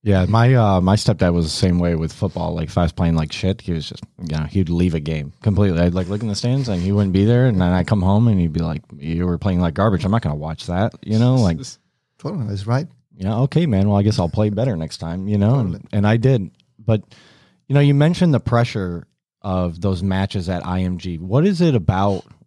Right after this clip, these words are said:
Speaker 1: you know, 'cause you're not the only athlete. I used to work with, with collegiate athletes, uh, uh, quite a bit and, and some professional athletes. And,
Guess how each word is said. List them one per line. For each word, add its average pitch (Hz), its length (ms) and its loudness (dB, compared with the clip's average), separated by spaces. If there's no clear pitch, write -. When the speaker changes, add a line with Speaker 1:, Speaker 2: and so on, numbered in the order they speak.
Speaker 1:
you 113 100 -4
know, 113 100 2
'cause 107 200 -2
you're 139 100 4
not 160 140 2
the 131 100 2
only 117 240 2
athlete. 98 520 0
I 95 60 2
used 101 180 0
to 98 60 -4
work 92 180 0
with, 95 220 -4
with 92 220 -4
collegiate 90 420 -2
athletes, 92 520 -4
uh, 98 240 -2
uh, 98 100 -4
quite 110 260 0
a 104 40 4
bit 113 220 2
and, 82 220 0
and 85 120 0
some 90 200 -2
professional 101 420 -2
athletes. 107 460 -2
And, 80 180 -4